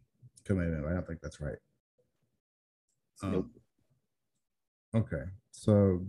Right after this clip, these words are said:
Speaker 1: Gunnar Nelson hasn't fought in. Can you do me a huge favor, Mister Google Man? Can you see when Gunnar Nelson's last fight was on Wikipedia or whatever?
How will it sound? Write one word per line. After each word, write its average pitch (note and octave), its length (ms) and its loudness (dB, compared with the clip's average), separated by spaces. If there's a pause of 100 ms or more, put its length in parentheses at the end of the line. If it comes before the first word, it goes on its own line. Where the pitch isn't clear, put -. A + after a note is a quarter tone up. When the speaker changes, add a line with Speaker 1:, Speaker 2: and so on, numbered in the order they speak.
(120)
Speaker 1:
Gunnar B2+ 300 10
Nelson A#2 520 6
hasn't F2+ 360 0
fought F#2+ 640 -4
in. F2 360 -6
Can A2 120 2
you A2 40 4
do A#2+ 120 2
me A2+ 100 2
a - 20 0
huge G2 260 -4
favor, F#2+ 280 -2
Mister G#2+ 260 -4
Google G#2 280 -2
Man? A2 340 0
Can A2+ 140 0
you C3+ 120 4
see B2 240 2
when A2+ 180 6
Gunnar G2+ 220 4
Nelson's F#2 380 -2
last E2 260 -4
fight D#2 180 -2
was G2 300 -2 (1800)
on F#2+ 120 2
Wikipedia F2+ 580 0
or F#2+ 100 2
whatever? G#2 400 0